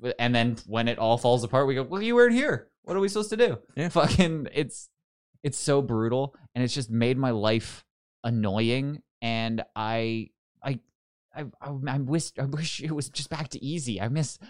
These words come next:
Speaker 1: I miss just going and being in my little
Speaker 2: Yeah.
Speaker 1: area, and everyone would just fuck off. And, and, and now it's just, it's just u-, unnecessarily complicated. Like, we, they fucking, so for the longest time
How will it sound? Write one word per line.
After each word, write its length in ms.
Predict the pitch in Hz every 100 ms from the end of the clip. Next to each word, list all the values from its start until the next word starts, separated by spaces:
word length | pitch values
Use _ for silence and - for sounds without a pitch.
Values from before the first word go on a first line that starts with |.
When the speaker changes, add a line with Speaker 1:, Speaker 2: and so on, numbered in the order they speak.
| 175
Speaker 1:
I 80 | 143
miss 200 | 165 -
just 220 | 165 131
going 320 | 156 160 160
and 80 | 139
being 240 | 143 165 170
in 60 |
my 80 | 160
little 260 | 147 165 110
Speaker 2:
Yeah. 80 |
Speaker 1:
area, 340 | 143 165 160 131
and 100 | 123
everyone 300 | 143 165 165
would 100 | 143
just 200 | 151 -
fuck 220 | 143 -
off. 340 | 139 160 - -
And, 320 | 123 131 -
and, 240 | 135 135 123 - -
and 140 | 127 127
now 460 | 131 143 151 143 -
it's 280 | 131 - -
just, 460 | 143 131 - - _ _ 98 65
it's 200 | 135 131
just 180 | 139 - _ _ 131
u-, 80 | - _
unnecessarily 920 | 151 165 160 156 156 131 139 139 135
complicated. 760 | 113 117 117 120 101 95 82 - _ _ _ _
Like, 320 | 120 120 - _ _ _ _
we, 260 | 131 135 - _ _
they 100 | 151
fucking, 540 | - 180 190 196 165 - _ _ _
so 160 | - 165
for 240 | - -
the 100 | 156
longest 440 | 151 147 160 156 151
time 380 | 131 139 147